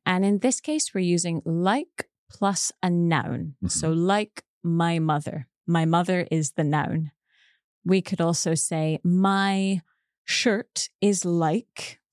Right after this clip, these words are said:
Speaker 1: yours."
Speaker 2: Coffee break English shirts, yes?
Speaker 1: Exactly.
Speaker 2: So
Speaker 1: They are similar.
Speaker 2: Yeah. Um,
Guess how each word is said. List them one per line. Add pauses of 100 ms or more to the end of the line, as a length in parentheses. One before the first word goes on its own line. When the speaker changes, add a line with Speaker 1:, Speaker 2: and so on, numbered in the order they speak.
(100)
Speaker 1:
yours." (300)
Speaker 2:
Coffee
break
English
shirts,
yes?
Speaker 1:
Exactly.
Speaker 2:
So
Speaker 1:
They
are
similar. (160)
Speaker 2:
Yeah. (440)
Um,